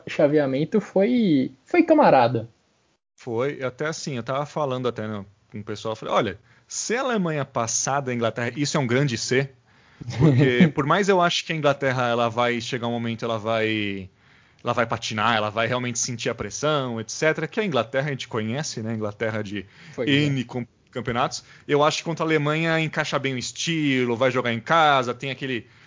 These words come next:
Speaker 2: tem aquela, a geração nova que tem vontade de se provar, et cetera, eu acho que, é, se tem algum favorito nesse jogo é a Inglaterra,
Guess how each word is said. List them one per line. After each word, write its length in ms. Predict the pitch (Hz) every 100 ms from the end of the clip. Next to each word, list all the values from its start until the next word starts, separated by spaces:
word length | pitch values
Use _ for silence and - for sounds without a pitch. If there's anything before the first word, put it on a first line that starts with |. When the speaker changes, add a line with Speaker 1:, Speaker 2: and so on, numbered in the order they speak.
| _
Speaker 2:
tem 80 | 139
aquela, 320 | 143 131 127 -
a 60 |
geração 300 | 131 135 139
nova 300 | 123 139 151 135
que 60 |
tem 100 | 147
vontade 240 | 135 139 131
de 40 |
se 140 | - 135
provar, 600 | 120 110 123 175 160 135
et 120 | 127
cetera, 340 | - 165 170
eu 60 | 165
acho 200 | 165 180
que, 340 | - 170 131 - - - - - - _
é, 360 | 135 127 123 123
se 140 | -
tem 80 | 151
algum 160 | 147
favorito 440 | 160 156 139 135 147
nesse 200 | 139 135
jogo 220 | 123 131
é 40 |
a 20 | 127
Inglaterra, 540 | 127 131 156 160 185